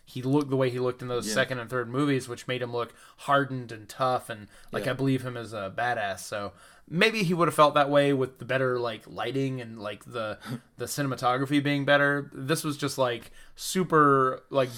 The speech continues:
Speaker 1: blown out cinematography.
Speaker 2: Yeah, variety
Speaker 1: His
Speaker 2: show,
Speaker 1: eyes looked
Speaker 2: yeah.
Speaker 1: beautiful, though. I will say that.
Speaker 2: They looked stunning.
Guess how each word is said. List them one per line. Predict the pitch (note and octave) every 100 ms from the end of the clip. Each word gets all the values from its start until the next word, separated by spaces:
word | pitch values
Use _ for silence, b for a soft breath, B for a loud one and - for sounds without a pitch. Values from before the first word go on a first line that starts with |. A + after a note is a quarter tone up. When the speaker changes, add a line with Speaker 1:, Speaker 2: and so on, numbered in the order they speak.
| A#2
Speaker 1:
blown | C3+ C3+
out | B2+ B2
cinematography. | - - C3+ B2 B2 A#2+ A2+ A2 G#2+ G#2+ G#2
Speaker 2:
Yeah, | G#2 G2 G2+
variety | E3+ E3+ C3+ B2 A#2+
Speaker 1:
His | E3
Speaker 2:
show, |
Speaker 1:
eyes | F3+ G3
looked | - G#2+ G#2
Speaker 2:
yeah. | C3+
Speaker 1:
beautiful, | C3+ B2 A2
though. | F#2+ F#2
I | G#2+
will | B2
say | - G#2+
that. | G#2
Speaker 2:
They | C3 G#3
looked | G3+ D3+ - - -
stunning. | - - - A2 F#2